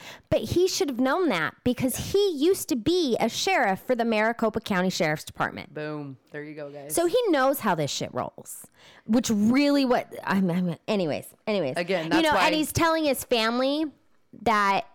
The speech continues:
Speaker 1: the police aren't doing anything. Like, he reported her missing. He, he was telling family that he thought something terrible happened
Speaker 2: He's
Speaker 1: to
Speaker 2: a
Speaker 1: her.
Speaker 2: true psychopath.
Speaker 1: Oh, yeah.
Speaker 2: A
Speaker 1: No doubt about
Speaker 2: sociopath.
Speaker 1: it. I
Speaker 2: True
Speaker 1: don't even need
Speaker 2: sociopath.
Speaker 1: an official diagnosis.
Speaker 2: Because that right there is manipulating every single person that's in your life.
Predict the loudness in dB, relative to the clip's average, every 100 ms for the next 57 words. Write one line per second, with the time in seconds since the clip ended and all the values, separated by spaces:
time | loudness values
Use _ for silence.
0 | _ -4 -4 0 0 0 0 0 0 0
1 | 0 -2 -4 -6 -6 -6 -2 0 0 2
2 | 2 2 2 0 0 0 -2 -2 -6 -14
3 | -4 0 2 2 -4 -16 -4 0 0 0
4 | 0 0 0 0 0 -2 -6 -6 -4 -4
5 | -2 -2 -2 -8 -6 -2 0 0 -2 -2
6 | 0 0 2 2 0 -2 -4 -2 -2 -2
7 | -6 _ _ -18 -12 -6 -6 -6 -10 -10
8 | -10 0 2 4 2 -2 0 0 2 2
9 | 2 0 0 -4 -8 -2 2 2 2 2
10 | 2 2 2 2 0 0 0 0 -2 0
11 | 0 0 0 0 -2 0 0 2 0 -2
12 | -2 -4 -4 -6 -6 -6 -6 -6 -8 -10
13 | -10 -10 -8 -8 -8 -10 -10 -10 -10 -8
14 | -8 -6 -8 -10